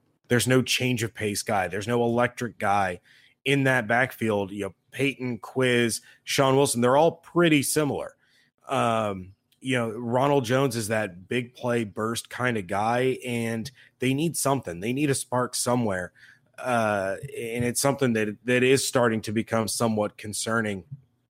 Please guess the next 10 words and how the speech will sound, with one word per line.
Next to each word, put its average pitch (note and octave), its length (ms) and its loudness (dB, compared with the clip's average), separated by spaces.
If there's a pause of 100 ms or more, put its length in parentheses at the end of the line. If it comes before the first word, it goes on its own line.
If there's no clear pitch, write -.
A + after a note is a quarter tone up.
(300)
You C3 200 2
look A#2+ 220 2
at, A2+ 140 0 (120)
at A#2 180 -4
the A2 80 -8
game, G#2+ 440 -2 (580)
uh, G#2+ 300 0
against A#2+ 380 0
the A2 60 -4
Steelers, B2 580 2